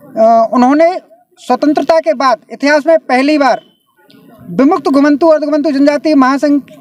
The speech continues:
अ, सॉरी, जाति, जितने जा-, वर्ग में जातियाँ शामिल हैं उनके पारंपरिक व्यवसाय लगभग सभी के ख़त्म हो गए। जैसे लोहा पीटा एक जाति है, उसमें उनके जो घरेलू, अ,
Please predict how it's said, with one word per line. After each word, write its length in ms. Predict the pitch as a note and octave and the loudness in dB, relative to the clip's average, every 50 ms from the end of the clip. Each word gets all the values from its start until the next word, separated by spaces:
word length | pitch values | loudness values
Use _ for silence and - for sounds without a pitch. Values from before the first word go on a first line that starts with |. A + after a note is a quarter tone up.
| - - - A3+ | -20 -16 -6 -2
अ, 180 | B3+ B3+ B3+ A#3+ | 0 2 2 2
सॉरी, 280 | A3 - B3+ B3 C#4 C4+ | 2 0 0 0 0 0
जाति, 360 | A#3 C4 A#3+ B3 - C#4+ C#4+ | 0 0 0 0 -2 -4 -4
जितने 340 | A3 A3+ B3 - D4 D4+ D#4 | -2 -4 -2 0 2 2 2
जा-, 280 | D4 C#4+ C#4+ C#4 A#3+ | 0 -2 -2 -2 -2
वर्ग 140 | B3+ C4 C4 | -2 0 0
में 140 | C#4 D4+ D4+ | 0 0 0
जातियाँ 420 | C4 A3 B3 A#3 G3+ C4 D4+ E4 | 0 0 0 0 2 2 0 0
शामिल 340 | D4+ - C#4 C#4 C#4+ C#4+ C4 | 0 0 0 0 2 2 2
हैं 160 | B3 C4+ F4 - - _ _ _ _ _ _ - | 2 0 -2 -4 -8 _ _ _ _ _ _ -4
उनके 320 | - C4 C4+ C4 - F#4+ G4+ | 0 0 0 0 0 -2 -4
पारंपरिक 600 | D4 - C#4 C4 C#4+ D#4+ D4+ - E4 E4+ D#4 C4+ | -2 -2 -2 -2 -2 -4 -4 -4 -4 -4 -4 -4
व्यवसाय 460 | D4 C#4+ C4 - D#4+ D#4+ E4 E4 - - | -6 -6 -2 0 0 2 2 0 0 -2
लगभग 280 | A#3+ C4 B3+ C#4+ E4+ D#4+ | -6 -4 -2 -2 -2 -2
सभी 260 | - D4 C#4 C#4+ D4+ | -2 -6 -4 -4 -2
के 120 | B3 E4 | -2 -2
ख़त्म 320 | - - C#4 - D#4+ D#4 D4 | -4 -2 0 0 0 0 0
हो 80 | C#4 | -2
गए। 140 | B3+ D4+ D4+ | 0 0 0
जैसे 240 | B3+ D4 C#4 - D4+ | 0 -2 -2 -2 -2
लोहा 240 | C#4 C#4 C#4 D4 D4+ | 0 0 2 0 2
पीटा 320 | - D4+ C4 D#4 D4+ D4+ B3+ - - G#3 | 0 0 0 0 -2 -2 -4 -8 -8 -8
एक 120 | C4 B3 | -6 -2
जाति 340 | A3 B3+ A#3+ A#3+ - D4+ D4+ | 0 -2 -2 0 0 0 0
है, 120 | C#4+ C#4 | 2 2
उसमें 340 | C4+ A#3+ G#3+ A#3+ B3 D#4+ A4 - - - - - - - - - - - - | 0 -2 -2 -2 -2 -2 -2 -4 -16 -20 -20 -20 -20 -20 -20 -20 -18 -6 -2
उनके 300 | C4 C4 B3 E4 D#4+ D#4 | -2 0 2 0 0 0
जो 420 | D#4 D#4 D#4 D#4 C#4+ B3+ B3 B3 | 2 0 0 0 -2 -4 -6 -4
घरेलू, 500 | G#3 G3+ G#3+ B3+ C#4 C#4+ D#4 D#4+ D#4+ D#4 | -2 -2 0 0 0 0 2 2 2 0
अ, 320 | - - - B3 A#3 A#3 | -2 -6 -16 -18 -20 -20